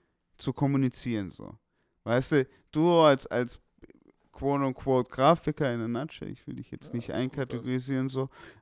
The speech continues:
Speaker 1: Ähm, aber wenn, wenn der Grafiker sich denkt, so, hey,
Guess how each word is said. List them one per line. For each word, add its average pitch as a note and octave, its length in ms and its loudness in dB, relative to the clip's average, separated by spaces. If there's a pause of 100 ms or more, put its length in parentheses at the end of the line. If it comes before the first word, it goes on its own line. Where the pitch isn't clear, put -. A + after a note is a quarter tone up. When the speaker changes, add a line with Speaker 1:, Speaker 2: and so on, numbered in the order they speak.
(100)
Speaker 1:
Ähm, A2+ 840 2 (1040)
aber B2 260 2
wenn, C3 240 2 (140)
wenn B2 180 0
der A#2+ 100 2
Grafiker D3+ 600 0
sich C#3 240 -8
denkt, D3+ 300 -2
so, B2+ 260 -4
hey, C#3 300 -2